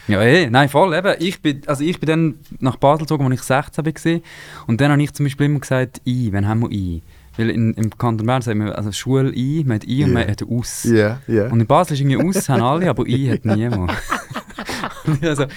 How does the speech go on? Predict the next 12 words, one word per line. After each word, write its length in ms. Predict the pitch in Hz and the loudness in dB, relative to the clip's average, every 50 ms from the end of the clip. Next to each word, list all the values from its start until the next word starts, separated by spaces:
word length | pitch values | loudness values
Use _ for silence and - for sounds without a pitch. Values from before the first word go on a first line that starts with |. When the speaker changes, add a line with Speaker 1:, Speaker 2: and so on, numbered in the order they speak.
| - - - - | -14 -16 -10 -6
Speaker 1:
„Wann 100 | 123 120 | -2 0
haben 160 | 139 156 185 208 | 2 2 2 2
wir 60 | 202 | 2
I?“ 240 | 185 156 127 110 - - - - - - | 2 2 2 0 -2 -4 -10 -16 -6 -2
Und 80 | 131 | -2
ich 60 | 127 - | -2 -2
so, 80 | - 107 | -2 -2
„Was?“ 960 | 123 147 180 220 220 - - - 135 131 - - - - - - - - - - | -2 -2 -2 -4 -8 -12 -12 -8 -8 -8 -8 -8 -10 -10 -10 -8 -8 -8 -6 -2
Speaker 2:
Wann 300 | 233 226 240 247 294 - | 0 2 4 4 4 2
haben 280 | 302 294 233 262 277 269 | 4 4 4 2 2 2
wir 180 | 247 226 - - | 2 2 2 0
I? 340 | 214 214 226 214 185 147 135 | -2 -2 0 0 0 0 0